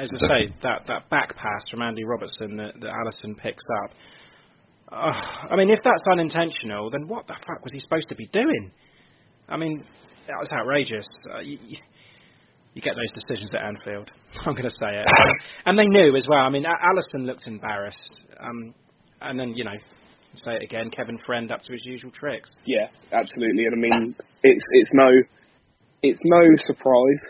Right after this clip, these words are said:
Speaker 3: that Kevin Friend in a Liverpool game against Southampton has, has done us over again.
Speaker 1: Mm-hmm.
Speaker 3: But what I would say as well is that the V A R for that match was Simon Hooper. If you cast your, cast your mind
Speaker 1: Mm.
Speaker 3: back to when we drew two, I think two two with Watford.
Speaker 1: Yeah.
Speaker 3: Charlie Austin had a,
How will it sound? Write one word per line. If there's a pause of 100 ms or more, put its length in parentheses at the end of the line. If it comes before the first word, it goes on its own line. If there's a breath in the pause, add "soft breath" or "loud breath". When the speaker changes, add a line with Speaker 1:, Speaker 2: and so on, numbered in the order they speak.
(280)
Speaker 3:
that
Kevin
Friend
in
a
Liverpool
game
against
Southampton (260)
has, (460)
has
done
us
over
again. (340)
Speaker 1:
Mm-hmm.
Speaker 3:
But
what
I
would
say
as
well
is
that (280)
the
V
A (220)
R (460)
for
that
match
was
Simon
Hooper. (220)
If
you
cast
your, (160)
cast
your
mind
Speaker 1:
Mm.
Speaker 3:
back (100)
to (100)
when
we
drew
two,
I
think
two
two
with
Watford. (360)
Speaker 1:
Yeah.
Speaker 3:
Charlie
Austin
had
a,